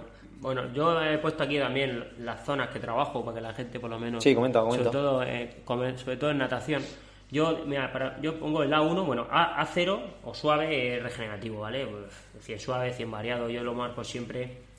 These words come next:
Speaker 1: como, como trabajo de regenerativo. Luego establezco el umbral aeróbico, que se lo trabajo en A uno, ¿vale? Que son, pues, tiradas largas, eh, series de quinientos, seiscientos, ochocientos, pues, depende de cómo quieras trabajarlo.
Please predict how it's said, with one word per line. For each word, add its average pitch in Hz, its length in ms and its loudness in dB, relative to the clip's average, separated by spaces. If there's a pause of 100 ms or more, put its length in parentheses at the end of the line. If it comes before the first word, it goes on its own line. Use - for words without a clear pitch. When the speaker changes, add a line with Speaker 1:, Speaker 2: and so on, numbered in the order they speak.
(160)
Speaker 1:
como, 113 360 -6
como 110 240 -6
trabajo 113 340 -6
de 120 80 -2
regenerativo. 107 640 -6 (480)
Luego 165 400 2
establezco 131 560 0
el 120 100 -4
umbral 131 300 0
aeróbico, 151 400 2
que 123 100 -2
se 131 100 -8
lo 113 80 -6
trabajo 120 300 -4
en 113 80 -4
A 120 80 0
uno, 147 360 2 (220)
¿vale? 123 280 -6 (360)
Que 104 80 -10
son, 110 140 -4
pues, 110 120 -8
tiradas 107 280 -6
largas, 139 560 4
eh, 110 360 -4 (360)
series 113 260 -6
de 107 80 -10
quinientos, 120 420 -6
seiscientos, 123 480 -8
ochocientos, 123 640 -8
pues, 110 200 -12
depende 117 340 -8
de 113 80 -6
cómo 110 180 -8
quieras 113 200 -8
trabajarlo. 143 540 -2